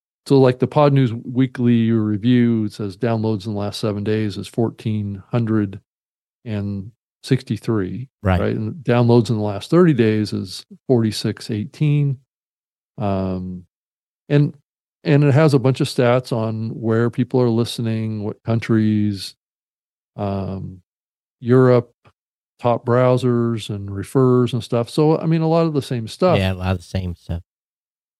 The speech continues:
Speaker 1: So I guess the question is, is that, you know, I think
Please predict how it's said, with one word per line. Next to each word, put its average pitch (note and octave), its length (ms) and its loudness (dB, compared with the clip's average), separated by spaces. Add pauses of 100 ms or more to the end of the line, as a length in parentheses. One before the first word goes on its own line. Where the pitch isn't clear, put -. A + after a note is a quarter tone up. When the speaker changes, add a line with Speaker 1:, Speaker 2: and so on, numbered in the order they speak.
(140)
Speaker 1:
So C#3+ 120 2
I C#3 60 4
guess F3+ 300 2 (100)
the C3 100 -4
question E3+ 480 0
is, B2 220 -2
is A2+ 140 -10
that, B2 220 -2 (260)
you C3+ 80 -2
know, A2+ 160 -2
I A#2 100 0
think C3+ 240 -2